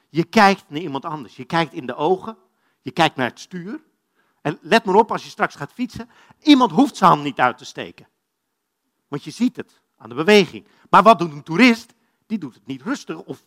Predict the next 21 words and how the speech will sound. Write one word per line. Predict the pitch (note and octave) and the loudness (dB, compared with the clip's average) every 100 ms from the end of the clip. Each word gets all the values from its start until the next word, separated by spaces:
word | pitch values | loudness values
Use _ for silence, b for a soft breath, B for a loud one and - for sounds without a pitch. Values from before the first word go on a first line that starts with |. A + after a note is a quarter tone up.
| _ | _
die, | - - | -14 -6
die | A3 - | -6 -6
kwakt | - G#3+ - | 0 2 2
in | D#3+ | 0
één | E3 | 0
keer | D#3 A#3+ | 0 -2
om. | D4+ - _ - | -2 -4 _ 0
Bam! | D3 E4 D#3+ - _ _ _ | 8 8 6 -2 _ _ _
Je | C#3 F#3 | 0 0
ziet | F#3 - D4+ - | 2 8 8 8
aan | F3 F3 | 2 2
iemand, | F3+ E3 F#3 G3+ _ | 4 4 4 2 _
ah, | - F3 F#3+ | 4 8 10
die | F#3 G3 | 8 2
ziet | A3 A3 | 0 0
dat | G3+ | -2
het | F3+ | -2
nog | F#3+ | -6
wel | E3 | -4
precies | F#3+ F3 - - | -6 -6 -10 -8
gaat | - C4 F3+ - | -2 0 0 -2